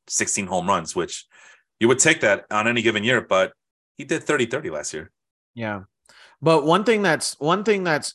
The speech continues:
Speaker 2: uh, interesting to me, and I think, correct me if I'm wrong, most of these guys, their home ballpark are, are big.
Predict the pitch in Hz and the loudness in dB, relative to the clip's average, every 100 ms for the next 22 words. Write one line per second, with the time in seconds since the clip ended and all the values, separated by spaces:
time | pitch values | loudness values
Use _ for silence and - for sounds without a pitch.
0 | - 139 123 113 - 147 160 131 139 123 | -2 2 2 0 -4 -10 -10 -8 -6 -6
1 | - 123 123 117 113 - - - - - | -4 -2 -2 -2 -4 -6 -16 -20 -14 -8
2 | 160 - 139 156 160 151 127 127 120 123 | -6 0 2 2 0 -4 -2 -2 -2 0
3 | 131 117 131 190 214 202 185 175 156 151 | 0 0 0 -2 -4 -6 -4 2 2 4
4 | 147 127 - 135 120 - 165 147 127 160 | 0 -2 0 0 0 -2 -6 0 0 0
5 | - 127 104 - 127 123 117 123 117 110 | 0 -2 -2 -4 -2 -2 0 0 0 -2
6 | 107 _ _ _ - 117 165 117 95 | -6 _ _ _ -12 -2 -2 -2 -8